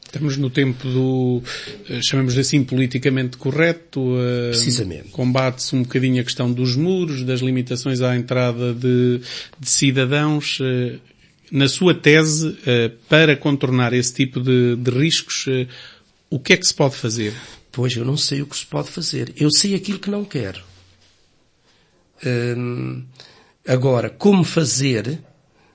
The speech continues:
Speaker 2: eh, não tenho, não sei, não, não, não fa-, eu não sou político.
Speaker 1: Basicamente porque hoje em dia tudo o que se possa fazer pode ser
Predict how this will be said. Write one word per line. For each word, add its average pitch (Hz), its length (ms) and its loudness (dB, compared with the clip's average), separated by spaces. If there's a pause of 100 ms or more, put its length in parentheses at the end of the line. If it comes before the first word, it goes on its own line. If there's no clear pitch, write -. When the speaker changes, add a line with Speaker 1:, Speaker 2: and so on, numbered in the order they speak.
(160)
Speaker 2:
eh, 139 640 -2
não 151 180 4
tenho, 127 300 2 (140)
não 139 160 2
sei, 107 320 0
não, 110 200 -2
não, 131 260 -4
não 135 180 -4
fa-, 113 260 -4
eu 143 100 0
não 143 100 2
sou 127 180 -4
político. 117 340 -6
Speaker 1:
Basicamente 139 540 2
porque 135 200 -2
hoje 131 180 2
em 139 40 2
dia 147 180 2
tudo 127 200 -2
o - 20 -2
que 123 60 -8
se - 60 -14
possa 147 260 0
fazer 160 300 0
pode 156 220 -2
ser 151 160 2